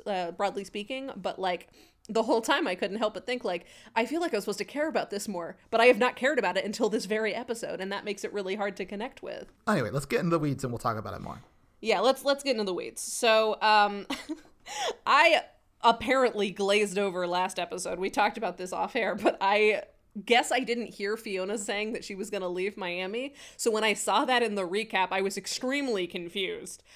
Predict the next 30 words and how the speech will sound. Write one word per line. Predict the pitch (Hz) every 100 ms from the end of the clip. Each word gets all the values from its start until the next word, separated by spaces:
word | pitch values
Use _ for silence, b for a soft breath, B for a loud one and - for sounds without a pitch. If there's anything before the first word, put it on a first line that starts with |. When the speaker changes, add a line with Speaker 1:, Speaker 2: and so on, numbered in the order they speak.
| b b
Speaker 1:
So, | - 240 220 214 208
uh, | 214 208
this | 202 220
episode | 285 330 320 240
begins | 202 214 214 214
with | 196
Michael | 196 202 208 220
forlornly | 214 202 202 202 220 226
looking | 208 208 220 202
at | -
photos | 196 202 202
of | 180
him | 208
and | 202 185
Fee | 220 208
together, | 208 170 165 180
one | 190 247
of | 269
which | 214 208
is | 196
them | 185 196 190
kissing, | - 254 180 170 -
and | 190
I'm | 185 190 - _ _ _ _ -
left | 233 294 269
wondering, | 254 226 175 175 - b -
who | 539
took | 523 523
this | 214 196
photo? | - 175 - -